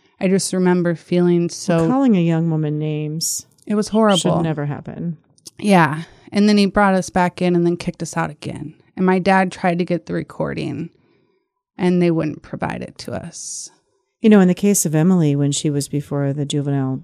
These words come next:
Speaker 2: judge, I actually knew the judge in that case and had covered stories and that kind of thing and interviewed him in the past. And so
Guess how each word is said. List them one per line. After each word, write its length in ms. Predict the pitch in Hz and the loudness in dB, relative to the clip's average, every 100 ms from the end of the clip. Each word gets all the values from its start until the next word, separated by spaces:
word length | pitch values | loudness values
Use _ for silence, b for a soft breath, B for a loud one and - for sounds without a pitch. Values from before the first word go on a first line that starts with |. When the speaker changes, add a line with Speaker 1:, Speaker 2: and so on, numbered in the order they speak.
| _ | _
Speaker 2:
judge, 400 | - 131 123 127 | -6 -4 -4 -6
I 80 | 131 | -6
actually 280 | 135 - 135 | -6 -6 -4
knew 160 | 143 151 | -4 -4
the 100 | 147 | -4
judge 540 | 127 120 147 - - 156 | -4 -4 -6 -8 -8 -6
in 60 | |
that 180 | 151 - | -6 -6
case 320 | 143 135 139 | -6 -4 -4
and 100 | - | -4
had 160 | 139 139 | -6 -8
covered 380 | 156 143 127 - _ | -8 -6 -8 -10 _
stories 640 | - - 180 165 151 143 - | -8 2 4 4 0 -4 -4
and 200 | 147 151 _ _ _ _ - | -6 -8 _ _ _ _ -6
that 160 | 160 | -6
kind 160 | 156 143 | -4 -4
of 80 | 139 | -4
thing 200 | 143 143 | -6 -4
and 220 | 139 135 | -6 2
interviewed 400 | 196 208 156 143 | 6 6 6 0
him 120 | 143 | 0
in 80 | 135 | -2
the 80 | 135 | -4
past. 500 | 156 120 127 - - | -4 -4 -4 -6 -8
And 160 | 131 | -8
so 300 | - 131 113 | -8 -8 -10